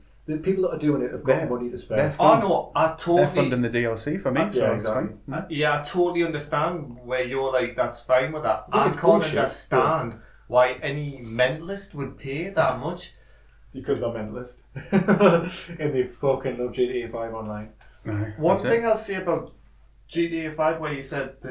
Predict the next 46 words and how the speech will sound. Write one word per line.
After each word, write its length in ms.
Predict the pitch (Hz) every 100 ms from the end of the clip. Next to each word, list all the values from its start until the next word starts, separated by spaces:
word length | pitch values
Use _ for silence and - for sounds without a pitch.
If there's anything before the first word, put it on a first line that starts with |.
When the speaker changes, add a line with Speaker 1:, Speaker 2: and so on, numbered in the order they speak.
| 123
Speaker 3:
storyline 1000 | - - 147 151 156 139 113 107 107 104 -
felt 180 | 139 127
like 180 | 123 120
a, 360 | 117 113 113
a 40 | 104
tutorial, 760 | 123 120 131 143 110 95 - - - - - _ - -
when 180 | 147 190
it 220 | 220 - - -
finally 600 | 202 208 220 214 202 180
give 300 | 147 165 147
you 120 | 151
the, 140 | 143 - 143 131 127
um, 200 | 120 -
Speaker 1:
I, 280 | 123 117 113 -
Speaker 3:
the 60 |
Speaker 1:
I 60 | 113
haven't 240 | 110 104
finished 240 | 110 101 -
it, 80 | 104
by 140 | 101
the 60 | 98
way, 160 | 101
so, 160 | 95 113 98
uh, 1000 | 98 95 95 - _ _ _ _ _ -
Speaker 3:
I'm, 180 | 165 170
Speaker 1:
careful, 160 | - 165
Speaker 3:
I'm 200 | 165 180
not 180 | 202
gonna 120 | 139 208
Speaker 1:
careful 160 | 233
what 40 | 233
you 60 | 196
Speaker 3:
spoil 80 | 175
Speaker 1:
say. 160 | 156
Speaker 3:
anything, 440 | 107 165 151 139 - - -
but 220 | 160 151 - -
there's 280 | 147 151 -
a 80 | 151
heist 720 | 160 160 120 - - - -
happens 680 | 135 - 117 107 104 - -
Speaker 1:
Yeah. 140 | 139
Speaker 3:
later 240 | 143 131 131
on 160 | 127
in 40 | 127
the 80 | 123
game, 400 | 110 101 90